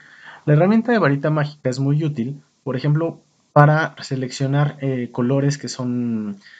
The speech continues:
sí, sé que son similares, por ejemplo, como para fondos. Si yo presiono sobre esta imagen, selecciono mi imagen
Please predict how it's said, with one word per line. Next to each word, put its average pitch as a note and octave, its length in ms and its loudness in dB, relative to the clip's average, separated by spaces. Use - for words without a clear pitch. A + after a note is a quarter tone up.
sí, C#3 260 -6
sé C3 200 -4
que C#3 80 -2
son C#3+ 160 0
similares, A#2 500 0
por A2 140 -12
ejemplo, A#2+ 240 -10
como A2 200 -10
para A2 200 -6
fondos. G#2+ 480 -6
Si B2+ 120 -4
yo D3 140 2
presiono D3+ 420 -2
sobre F#2+ 240 -8
esta - 160 -10
imagen, D3+ 340 -4
selecciono A2+ 460 -10
mi B2+ 120 -8
imagen C#3+ 380 -8